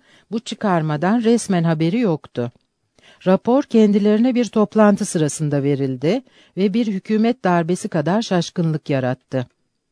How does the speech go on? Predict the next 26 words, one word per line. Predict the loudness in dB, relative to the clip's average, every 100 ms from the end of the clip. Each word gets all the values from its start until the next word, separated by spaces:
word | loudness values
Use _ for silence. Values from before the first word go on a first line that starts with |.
| _ _ _ _
Kont | -2 0 0
Sforza | -4 -6 0 2 0 -2 -2 -2
ağzından | 0 2 2 0 0 0 0
ağır | 0 2 2 0
bir | -2
laf | 0 -2 -4
çıkmasın | -10 -4 -4 -4 -6 -4
diye | -2 -2
kendini | 0 2 2 2 0
zor | 0 -2
tuttu | -2 -12 _ -4 -4 -4 _ _ _ -6
ve | -2
kapıyı | 0 0 2 0
vurarak | 0 0 2 0 -2
odadan | -2 0 2 0
dışarı | -2 -2 -2
fırladı. | -2 -4 -4 -6 -4 -4 -6 _ _ _ _ _ _ -16
İtalyanlar | -10 -2 2 2 2 2 0 -2 -2
hemen | 0 0 2 0
güney | 2 2 2 2
bölgesine | 0 -2 -2 0 0
asker | 0 0 0 0
çıkarmak | -2 -2 -2 -2 -4 -4
yoluyla | -2 0 -2 -2 -2 -4 -6 _ -8
misillemeye | -2 0 2 2 2 2
giriştiler. | 0 -4 -6 -8 -6 -4 -6